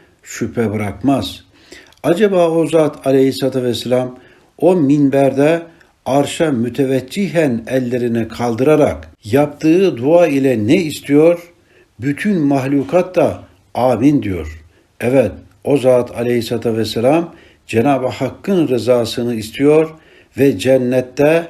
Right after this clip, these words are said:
mülakat ve ru'yetini istiyor ve saadeti ebediye istiyor. Bu istenilen şeylerin icadına rahmet, hikmet, adalet gibi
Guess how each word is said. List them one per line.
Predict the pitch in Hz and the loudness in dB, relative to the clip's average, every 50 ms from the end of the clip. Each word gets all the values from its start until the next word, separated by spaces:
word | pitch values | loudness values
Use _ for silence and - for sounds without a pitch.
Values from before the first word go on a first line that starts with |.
| - _ _ - | -14 _ _ -8
mülakat | 101 104 113 123 120 135 139 135 120 - - 147 165 175 170 175 - - _ _ _ - | -4 -2 0 0 2 2 2 2 2 0 0 2 2 2 2 0 -4 -20 _ _ _ -6
ve | 104 131 131 | -4 -2 -2
ru'yetini | 117 101 113 127 131 - 104 113 113 107 - - 113 135 175 | -2 -2 -2 -2 -4 -2 -2 -4 -4 -4 -4 -2 0 2 2
istiyor | 160 - - - 123 104 87 78 76 80 - - - - _ _ _ - | 0 0 -6 -8 -6 -6 -6 -6 -10 -12 -16 -20 -20 -20 _ _ _ -2
ve | 120 135 127 | 0 0 0
saadeti | - - - 131 131 135 143 156 160 214 170 - | 0 0 0 2 2 0 0 0 -2 -2 -2 0
ebediye | 135 131 127 135 127 127 131 131 143 175 175 | -2 -2 0 0 0 0 2 2 2 2 2
istiyor. | 147 135 - - - 110 107 98 90 78 78 - - - _ _ _ _ _ _ _ _ _ _ | 0 -2 -6 -8 -6 -4 -4 -4 -4 -6 -8 -14 -18 -20 _ _ _ _ _ _ _ _ _ _
Bu | 101 98 131 185 208 190 160 - | -8 -4 -2 0 0 0 -2 -4
istenilen | 131 147 139 - - - - 143 143 147 143 156 180 185 165 | -4 -6 -6 -6 -6 -2 0 0 2 2 4 4 2 2 2
şeylerin | 135 120 - - 127 127 127 123 127 131 151 151 123 95 - - - - _ _ _ _ - | 0 -2 -4 -4 -2 -2 0 0 2 2 2 2 0 -2 -4 -10 -18 -20 _ _ _ _ -6
icadına | 120 135 143 135 107 120 135 131 127 123 107 117 113 117 117 110 110 | -2 0 0 0 2 2 4 4 4 2 0 0 0 0 0 -2 -2
rahmet, | 113 117 - - - 110 120 143 165 175 170 - - _ _ _ _ _ _ _ - - | -2 -4 -4 -4 -4 0 2 2 2 2 0 -4 -14 _ _ _ _ _ _ _ -12 -8
hikmet, | 123 120 120 - - 131 139 151 170 175 170 - - - _ _ _ _ _ _ _ _ _ _ - | -8 -8 -8 -4 -2 0 2 4 2 2 0 -4 -14 -20 _ _ _ _ _ _ _ _ _ _ -6
adalet | - 117 120 117 131 127 127 123 117 135 165 175 170 - | -4 -2 0 2 2 2 4 4 4 4 2 2 0 -4
gibi | - 160 151 147 156 135 98 78 | -4 -4 0 2 2 2 0 -2